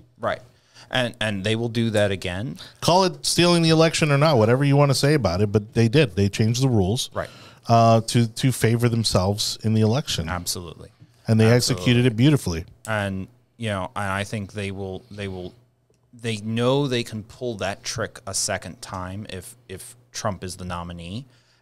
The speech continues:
Speaker 1: And they are also counting on him shooting himself in the foot because, you know,
Speaker 2: Well,
Speaker 1: he's
Speaker 2: but
Speaker 1: kind of
Speaker 2: again,
Speaker 1: that
Speaker 2: you know, and
Speaker 1: personality.
Speaker 2: that, and that's kind of my overall, you know, kind of as a way to bring this topic to a close. That's my overall kind of question in all of this. You know,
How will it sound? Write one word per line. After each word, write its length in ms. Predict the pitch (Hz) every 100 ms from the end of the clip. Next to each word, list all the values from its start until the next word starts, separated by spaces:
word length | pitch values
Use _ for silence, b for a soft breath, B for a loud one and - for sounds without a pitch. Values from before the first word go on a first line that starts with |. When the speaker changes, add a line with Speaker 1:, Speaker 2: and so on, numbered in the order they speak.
| _
Speaker 1:
And 400 | 113 113 107 104 -
they 180 | 113 110
are 200 | 110 113
also 260 | 113 - 98
counting 420 | - 131 110 98
on 120 | 95
him 180 | 113 98
shooting 320 | - 110 95
himself 380 | 95 - 85 80
in 80 | 82
the 60 |
foot 260 | - 101 - -
because, 520 | 98 - 85 - - _ _
you 140 | 135 104
know, 80 | 87 B B B -
Speaker 2:
Well, 140 | 185
Speaker 1:
he's 80 | 160
Speaker 2:
but 80 | 151
Speaker 1:
kind 100 | 147
of 40 | 135
Speaker 2:
again, 200 | 165 120
Speaker 1:
that 160 | 104 - 135
Speaker 2:
you 60 |
know, 160 | 143 139
and 100 | 143
Speaker 1:
personality. 20 |
Speaker 2:
that, 160 | 160 165
and 120 | 165
that's 160 | 175 185
kind 220 | - 170
of 40 | 139
my 160 | 135
overall, 840 | 135 131 123 127 123 120 120 117 123
you 140 | 127 117
know, 120 | 110
kind 240 | - 127
of 60 | 120
as 160 | 113 104
a 60 |
way 120 | 107
to 80 | 107
bring 280 | 98 107 107
this 160 | 101 -
topic 320 | 110 98 92
to 140 | 107
a 40 | 98
close. 340 | 110 98 87 B B B
That's 260 | 135 143 151
my 200 | 143 135
overall 580 | 120 113 117 117 110 107
kind 220 | - 107
of 80 | -
question 460 | - 92 - 104
in 100 | 92
all 200 | 90 80
of 60 | 82
this. 380 | 85 - - 107
You 80 |
know, 240 | 101 87